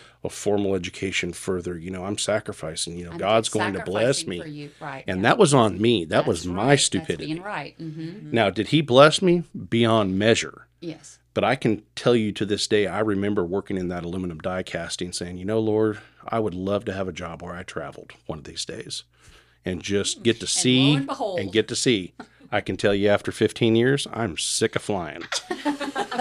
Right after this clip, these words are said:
Speaker 2: He gave you
Speaker 1: He gave me what I asked for,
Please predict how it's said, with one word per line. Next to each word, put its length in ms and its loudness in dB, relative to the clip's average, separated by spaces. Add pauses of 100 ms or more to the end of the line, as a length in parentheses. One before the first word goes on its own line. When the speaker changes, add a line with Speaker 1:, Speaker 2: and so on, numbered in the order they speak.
(640)
Speaker 2:
He 140 -6
gave 340 0
you 100 -2
Speaker 1:
He 180 6
gave 380 8
me 220 10
what 320 6
I 160 10
asked 360 6
for, 460 2